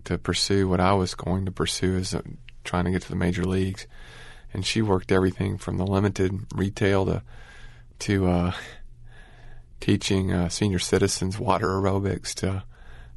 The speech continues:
uh, boarders check, boarders books check out. I mean, she did it all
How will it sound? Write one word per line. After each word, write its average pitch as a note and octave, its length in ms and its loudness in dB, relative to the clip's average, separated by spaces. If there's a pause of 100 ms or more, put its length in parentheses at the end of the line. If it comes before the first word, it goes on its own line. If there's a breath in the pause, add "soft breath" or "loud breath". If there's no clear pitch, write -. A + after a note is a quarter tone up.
(120)
uh, F2+ 160 4
boarders G2 760 4
check, F#2 300 2 (100)
boarders G2 360 4
books - 340 2
check - 320 0
out. G2 360 2 (220)
I - 60 -8
mean, F#2+ 160 0
she - 160 -2
did C3 160 4
it G#2 140 6
all G2 340 2